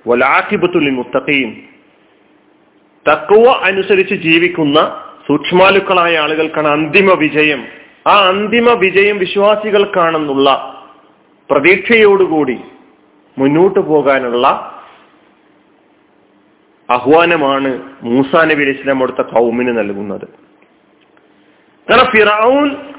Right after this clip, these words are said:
അവിടുത്തെ കൂട്ടാളികൾ എന്നും ഭയപ്പെടുത്തുക എന്ന് പറയുന്ന മാർഗം സ്വീകരിച്ചുകൊണ്ട് ആളുകളെ ഭയപ്പെടുത്തുക, അങ്ങനെ ഭയപ്പെടുത്തി കാര്യം നേടുക,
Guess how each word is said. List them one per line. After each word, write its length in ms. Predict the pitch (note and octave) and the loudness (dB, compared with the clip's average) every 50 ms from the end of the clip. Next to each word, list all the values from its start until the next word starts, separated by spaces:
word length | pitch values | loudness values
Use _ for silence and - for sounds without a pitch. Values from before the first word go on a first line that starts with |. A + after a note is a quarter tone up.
| - - - - | -18 -8 0 4
അവിടുത്തെ 280 | G#3+ A3+ A3+ A3+ A#3+ | 4 4 6 4 2
കൂട്ടാളികൾ 640 | G#3 G3+ G#3+ G3+ G3+ G#3+ G#3+ G#3+ G#3+ G#3+ G#3 G#3+ G3 | 0 2 0 2 2 2 2 4 2 2 0 0 0
എന്നും 540 | F#3 F3 F3+ F#3 F#3+ G3 G#3+ G#3+ G3+ - - | 0 -2 -2 -2 0 2 2 2 2 0 0
ഭയപ്പെടുത്തുക 840 | E3 F3 F#3+ G#3 G#3 G#3 - - A#3+ B3 B3 B3 B3 - B3 A#3 A#3+ | 2 2 2 2 0 -2 -4 0 2 2 2 2 -2 -2 0 2 2
എന്ന് 340 | A#3 A3+ G#3+ G3+ G3+ G#3 G#3 | 2 2 -2 -4 -2 -2 0
പറയുന്ന 440 | G3+ F3+ E3+ E3 E3 D#3+ D#3+ D#3+ E3 F#3 - - - - - - - - _ _ _ _ _ _ _ _ _ _ _ - D#3+ | 0 0 0 0 -2 -2 -2 -2 -2 -2 -2 -6 -14 -20 -20 -20 -20 -20 _ _ _ _ _ _ _ _ _ _ _ 0 2
മാർഗം 420 | D#3+ E3 E3 E3 E3 F3 F3 D#3+ | 4 4 4 2 2 0 -2 -2
സ്വീകരിച്ചുകൊണ്ട് 1040 | - - F3+ D#3+ D#3 D#3 E3 D#3 D3+ - - D3+ C#3+ C#3 B2 A2+ G#2+ - - - - _ _ _ _ _ _ _ _ - | -2 -2 -2 -2 0 0 0 -2 -2 -2 0 0 2 2 0 -2 -4 -6 -8 -20 -20 _ _ _ _ _ _ _ _ -2
ആളുകളെ 400 | E3 F#3 G3+ A3 A#3 A3+ A#3 A#3 | 0 2 2 4 4 2 2 0
ഭയപ്പെടുത്തുക, 840 | A3+ - E3+ E3+ F3 F3 F3 F3 - - G3 E3+ D#3 - - B2 G#2 A2 - - - - _ _ _ _ _ _ _ _ _ _ - | 0 -2 -2 -2 -2 -2 -4 -6 -2 0 2 2 2 -2 -4 -8 -6 -8 -10 -12 -20 -20 _ _ _ _ _ _ _ _ _ _ -2
അങ്ങനെ 220 | E3 E3+ F#3 F#3+ F3+ - E3+ | 2 2 2 2 2 0 0
ഭയപ്പെടുത്തി 680 | E3 F3 G3 G3 - - - B3+ C4 C4 - C#4 B3 | 2 2 2 0 -2 0 0 0 0 2 -2 0 2
കാര്യം 320 | A#3+ A3+ A3 G#3 G#3 F#3+ E3 | 2 2 2 0 -2 -2 -2
നേടുക, 440 | D#3 C#3+ B2+ A#2 A2 A2 G#2 - | -2 -2 -2 -4 -6 -6 -8 -10